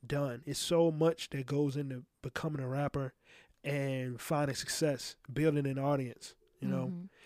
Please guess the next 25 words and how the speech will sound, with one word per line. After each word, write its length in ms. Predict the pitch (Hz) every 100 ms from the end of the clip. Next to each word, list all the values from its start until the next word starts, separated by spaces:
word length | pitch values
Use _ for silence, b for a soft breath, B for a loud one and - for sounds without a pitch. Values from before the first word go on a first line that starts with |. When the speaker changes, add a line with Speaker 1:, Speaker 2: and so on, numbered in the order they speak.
| b b b
Speaker 1:
So, 540 | - 170 156 143 131 _ b b
I 80 | 160
mean, 140 | 175
I, 120 | 165 165 -
I 80 | 160
look 200 | 175 175
at 100 | 170
myself. 560 | 156 - 190 190 143 -
I'm 120 | 156 147
turning 280 | 180 165 151
thirty. 420 | 175 170 165 170 - b b b
I 80 |
got 180 | 160 175
my 120 | 170
E 100 | 160 156
P 240 | - 170
out. 160 | 156 151
I 60 |
put 200 | 165 185
it 60 | 165
out 100 | 151
when 80 | 151
I 60 |
was 120 | 143 123
twenty-eight. 560 | - 170 156 151 151